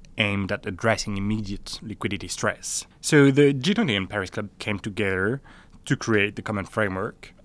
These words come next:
and it's intended to help countries that face solvency or protracted liquidity problems restructure their external debt. There are seventy-three countries, uh, that can request a common framework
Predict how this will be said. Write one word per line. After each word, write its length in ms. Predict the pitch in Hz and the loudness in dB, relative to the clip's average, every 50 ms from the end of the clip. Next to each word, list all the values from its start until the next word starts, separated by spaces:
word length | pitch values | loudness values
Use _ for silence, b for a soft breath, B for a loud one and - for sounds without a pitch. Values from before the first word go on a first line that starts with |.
| - - | -12 -4
and 180 | - 127 120 117 | 0 2 2 2
it's 320 | 113 107 - - - - - | 2 0 -2 -2 -2 -2 2
intended 640 | - 139 120 113 - - 131 123 127 113 104 - | 2 2 2 0 -2 -2 -2 0 0 -2 -2 -2
to 80 | - 104 | -4 -2
help 360 | - - 113 110 - - - | -2 -2 -4 -4 -8 -10 -8
countries 760 | - - 120 123 110 - - 107 101 104 104 104 101 - - - - - - _ - | -4 -2 -2 -2 -2 -4 -4 -4 -4 -4 -4 -4 -2 -4 -4 -6 -10 -18 -20 _ -4
that 200 | 131 127 - - | -4 -4 -4 -6
face 400 | - - 135 117 117 117 107 - | -2 2 2 4 4 4 2 0
solvency 800 | - - 131 113 107 104 123 117 117 117 107 - - 104 101 95 92 - - - - | 0 0 0 0 0 2 0 0 0 0 -2 -4 -4 -2 -4 -4 -4 -6 -10 -6 -2
or 480 | 113 104 101 101 98 98 95 98 107 - - - | 0 0 0 0 -2 -4 -4 -6 -8 -14 -18 -12
protracted 760 | - - 110 101 - - - 123 - - - - 113 98 95 | -6 -6 -6 -6 -4 -2 -2 -2 -2 -4 -8 -10 -8 -8 -8
liquidity 480 | 95 - - - 123 110 110 98 104 | -8 -8 -4 -2 -2 -2 0 -4 -6
problems 720 | - - - 117 110 101 - - - - 110 - - - - - - | -10 -4 0 0 0 0 -2 -6 -12 -10 -6 -6 -6 -6 -8 -10 -6
restructure 720 | 113 110 95 - - 117 107 - - - 101 95 90 90 | -4 -4 -4 -2 -4 -4 -4 -6 -6 -6 -4 -4 -4 -4
their 160 | 87 92 90 | -6 -6 -8
external 380 | 95 95 - - - 110 98 95 | -6 -8 -8 -6 -4 -4 -4 -4
debt. 400 | - - - - - - - - - - - - - _ - | -8 -12 -16 -18 -16 -16 -16 -16 -16 -20 -20 -20 -20 _ 4
There 180 | 147 143 147 | 8 10 12
are 240 | 143 135 131 131 131 - - - | 12 12 10 8 6 0 -6 -4
seventy-three 540 | - - - 156 143 135 131 - - 131 120 | 0 2 2 2 2 2 0 -2 -2 -2 -2
countries, 460 | 113 113 107 95 - - 104 110 123 - - | -2 -4 -8 -8 -10 -12 -10 -10 -10 -10 -12
uh, 240 | - - 123 123 120 | -10 -8 -8 -8 -8
that 220 | 113 117 - - - | -8 -10 -12 -12 -10
can 200 | - 127 120 113 | -8 -6 -4 -4
request 380 | 113 110 - - 120 - - | -4 -6 -6 -10 -12 -12 -12
a 40 | 131 | -10
common 220 | - 117 113 107 | -8 -6 -6 -6
framework 400 | 104 - 113 107 107 - - - | -6 -6 -8 -8 -8 -10 -14 -20